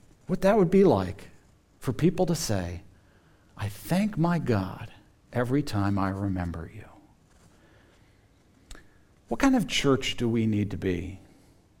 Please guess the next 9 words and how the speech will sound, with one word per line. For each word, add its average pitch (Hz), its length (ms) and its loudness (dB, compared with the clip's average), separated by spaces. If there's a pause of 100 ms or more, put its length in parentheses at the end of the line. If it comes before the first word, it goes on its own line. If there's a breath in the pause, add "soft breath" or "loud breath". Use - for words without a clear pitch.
(260)
What 208 120 -2
kind 247 140 2
of - 160 -2
people 131 580 0 (760)
do 120 120 -2
we 127 160 6
need 113 240 4
to 110 60 -2
be? 85 440 -6